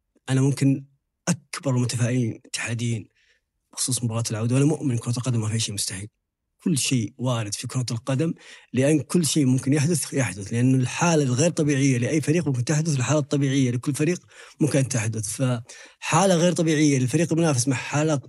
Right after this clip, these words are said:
غير طبيعية لك أنت ممكن تخلق، آه، فلتة، والفلتة لا يقاس عليها، تخلق معجزة. فهي صعبة على مستوى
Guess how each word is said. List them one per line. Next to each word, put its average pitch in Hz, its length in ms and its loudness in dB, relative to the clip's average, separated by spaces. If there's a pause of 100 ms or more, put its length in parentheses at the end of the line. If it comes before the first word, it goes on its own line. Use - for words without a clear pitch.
(100)
غير 160 140 2
طبيعية 147 400 2
لك - 360 -2 (300)
أنت 190 300 0
ممكن 151 260 0
تخلق، 160 360 0 (720)
آه، 117 120 2
فلتة، 131 360 0
والفلتة 160 400 2
لا 151 120 4
يقاس 139 320 0
عليها، 117 260 0
تخلق 139 380 -2
معجزة. 120 500 -2 (560)
فهي 226 220 6
صعبة 131 400 0
على 113 140 -2
مستوى 117 440 -2